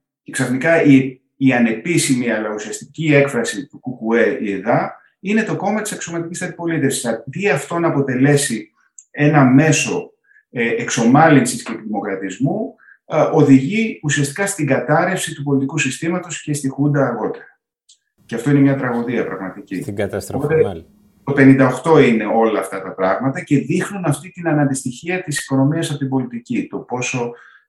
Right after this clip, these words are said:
Speaker 1: η οικονομία, όταν καμιά φορά τρέχει πολύ γρήγορα, αυτό θα συμβεί πάλι με το ευρώ. Έτρεχε πιο γρήγορα η οικονομία από την πολιτική. Είναι πράγματα που έρχονται στο μυαλό, στη διάρκεια των γυρισμάτων τα καταλαβαίνει κανένας αυτά, γιατί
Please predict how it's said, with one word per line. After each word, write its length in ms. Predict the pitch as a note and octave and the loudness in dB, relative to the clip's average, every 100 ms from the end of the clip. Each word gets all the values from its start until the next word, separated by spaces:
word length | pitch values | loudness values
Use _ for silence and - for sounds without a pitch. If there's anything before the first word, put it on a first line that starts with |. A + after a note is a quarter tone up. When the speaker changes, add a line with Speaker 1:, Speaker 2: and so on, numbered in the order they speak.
| _ | _
Speaker 1:
η 100 | - | -8
οικονομία, 480 | A2+ A#2+ A2 C3 C3 | -6 -2 2 4 4
όταν 260 | C3 C3 - | 2 -2 -2
καμιά 260 | A2+ B2+ | -4 -4
φορά 260 | C3 B2 C3+ | -2 -2 -2
τρέχει 360 | C3+ C3+ C3+ - | -2 -2 -2 -4
πολύ 320 | A2+ B2+ C#3+ | 0 4 4
γρήγορα, 680 | A2+ G#2+ G2 G2+ A#2+ D#3 - | 2 -2 -4 -4 -4 -6 -8
αυτό 160 | - C3+ | -8 -4
θα 80 | |
συμβεί 300 | C3 A#2+ C3+ | -2 0 0
πάλι 540 | C3+ C3 C3+ C#3 C#3 _ | 2 2 4 2 -4 _
με 140 | - A#2 | -14 -6
το 100 | A#2+ | -2
ευρώ. 520 | A#2+ B2 - - - _ _ _ _ | 0 2 0 -4 -14 _ _ _ _
Έτρεχε 340 | A#2+ C#3 A#2+ | -2 -2 -2
πιο 180 | - C3+ | 0 2
γρήγορα 400 | C3 B2+ A2 A2 | 2 0 0 0
η 40 | |
οικονομία 440 | G2 G2 G2 A#2+ C#3 | -2 -4 -2 2 2
από 140 | C3+ | 0
την 100 | B2+ | -4
πολιτική. 560 | A2+ A2 G#2 - F#2 - _ _ D#3 | -6 -8 -10 -10 -10 -10 _ _ -4
Είναι 180 | F3+ - | -2 2
πράγματα 640 | E3 E3 F#3 F3+ F3 - - | 4 4 2 0 0 0 2
που 160 | C3+ C3+ | 4 6
έρχονται 360 | D#3 - F3 D#3+ | 6 4 2 0
στο 200 | - D3 | -2 2
μυαλό, 580 | C3 C3 C3+ C3+ C#3+ - | 4 8 8 8 6 0
στη 160 | - C3+ | -2 2
διάρκεια 360 | C3+ F3 G3 | 4 4 0
των 100 | G3 | -6
γυρισμάτων 520 | F3 E3+ E3+ F3+ A#2 - | -8 -8 -4 -2 -2 -6
τα 80 | |
καταλαβαίνει 560 | - G2 F#2+ F#2+ F#2+ F#2 | -10 -8 -6 0 2 0
κανένας 360 | F#2 F#2+ F#2 - | -2 -10 -10 -14
αυτά, 280 | - A2+ | -4 0
γιατί 520 | C3 C3+ C3+ B2+ A#2+ | 4 4 2 -2 -2